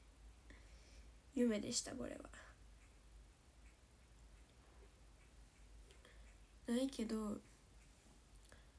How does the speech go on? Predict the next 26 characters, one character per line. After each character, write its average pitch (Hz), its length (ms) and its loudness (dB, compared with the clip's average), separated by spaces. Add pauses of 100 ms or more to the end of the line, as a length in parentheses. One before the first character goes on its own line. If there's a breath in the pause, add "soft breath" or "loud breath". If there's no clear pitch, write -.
(140)
一 277 100 10 (100)
旦 440 280 12
出 294 120 12
そ 440 180 10
う 320 80 12
に 254 120 12
な 247 80 12
っ 247 60 2 (200)
た 403 160 10
け 339 220 10
ど、 302 340 10 (1120 loud breath)
階 359 260 4
段 392 140 6
の 415 60 0
と 415 120 2
こ 427 120 4
ま 339 80 12
で 277 100 12
行 254 60 8
っ 269 40 2 (200)
て 240 80 8
戻 233 340 10
っ 254 40 4
て - 240 0
っ 247 60 0 (140)
た。 - 80 -2